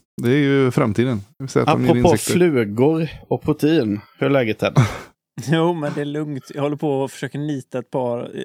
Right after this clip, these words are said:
Speaker 3: Jag verkar få någon bananfluga här nere i studion. Men, eh, ja, vi, gött. Känner mig, jag har lite sällskap i alla fall. Känner mig inte så ensam. Nej, men annars, alltså, lite som dig, Viktor.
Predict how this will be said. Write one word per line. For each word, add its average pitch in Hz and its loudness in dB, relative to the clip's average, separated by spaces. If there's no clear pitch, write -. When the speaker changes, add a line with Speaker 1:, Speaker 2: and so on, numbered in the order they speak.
Speaker 3:
Jag 143 -4
verkar 147 -2
få 160 -2
någon 135 -4
bananfluga 127 -4
här 170 -4
nere 123 -8
i 113 -8
studion. 131 -8
Men, 127 -6
eh, 127 -10
ja, 233 -10
vi, 147 -10
gött. 202 -8
Känner 170 -4
mig, 175 -6
jag 180 -4
har 175 -4
lite 175 -10
sällskap 131 -6
i 160 -2
alla 156 -4
fall. 190 -6
Känner 165 -6
mig 156 -4
inte 165 -10
så 160 -4
ensam. 151 -6
Nej, 208 4
men 226 0
annars, 180 2
alltså, 220 0
lite 214 -4
som 196 -2
dig, 131 2
Viktor. 190 -4